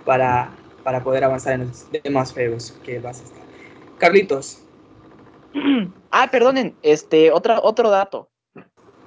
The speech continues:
Speaker 2: Es otro de los
Speaker 1: Escuchamos.
Speaker 2: favoritos a ganar. Otro de los favoritos a ganar. A pesar de eso, es o-, es uno, otro de los favoritos.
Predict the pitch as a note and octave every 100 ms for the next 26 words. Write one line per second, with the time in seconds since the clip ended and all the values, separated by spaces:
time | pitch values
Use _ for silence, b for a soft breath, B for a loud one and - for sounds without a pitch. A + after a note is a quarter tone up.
0 | - _ D#3 E3+ G3 G#3+ G3 D3 D3+ C#3
1 | C#3+ C#3+ E3+ - B2+ B2+ - _ _ _
2 | _ _ _ - _ _ _ _ _ _
3 | _ _ _ _ _ _ _ _ - E3
4 | F3 G3 F#3 C#3+ - C3+ C#3 C#3 F#3+ -
5 | C#3 B2+ B2+ A2+ _ _ - - _ A3
6 | - G3 G#3 G#3+ A#3 A#3+ - - D#3+ F3+
7 | F3 E3+ F#3+ G3 - E3+ F#3 F3 C3 A#2+
8 | C3 B2+ B2 - - _